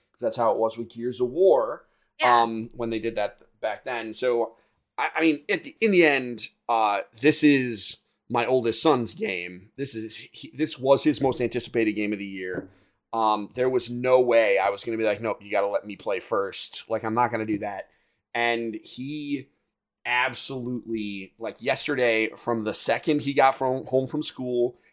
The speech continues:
Speaker 1: and confirmed that his homework was done, he
Speaker 2: 'Cause
Speaker 1: went
Speaker 2: that's a must.
Speaker 1: 'cause that is important. Um, he went absolutely crazy with that game and played it. Um, and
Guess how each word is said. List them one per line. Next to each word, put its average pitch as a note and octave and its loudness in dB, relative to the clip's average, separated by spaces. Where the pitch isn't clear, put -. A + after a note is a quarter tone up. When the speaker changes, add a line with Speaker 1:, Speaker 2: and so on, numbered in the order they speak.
Speaker 1:
and A2+ -4
confirmed A2 -6
that A#2+ -4
his B2+ -10
homework A2+ -6
was F#2 -14
done, E2+ -14
he B2+ -6
Speaker 2:
'Cause - -20
Speaker 1:
went A2+ 0
Speaker 2:
that's F3 -4
a A#3+ -10
must. - -6
Speaker 1:
'cause - -14
that F2 -8
is - -12
important. D3+ 0
Um, B2 -4
he D3 2
went D3 4
absolutely A#2+ 0
crazy A2 0
with G2+ -4
that F#2 0
game F#2 -4
and G2 -14
played A2+ 0
it. G#2+ -2
Um, G2+ -6
and A2 -4